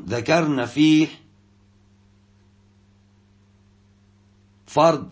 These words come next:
أن يكون شخص ملفوفاً بكساء، وهذا الشخص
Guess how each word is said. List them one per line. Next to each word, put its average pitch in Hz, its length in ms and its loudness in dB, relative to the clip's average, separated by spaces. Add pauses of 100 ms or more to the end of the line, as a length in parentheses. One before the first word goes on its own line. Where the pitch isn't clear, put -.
(100)
أن 127 200 -4
يكون 127 560 -2
شخص 160 360 -2
ملفوفاً 160 720 -2
بكساء، 135 840 -2 (4000)
وهذا 135 300 0
الشخص 165 720 0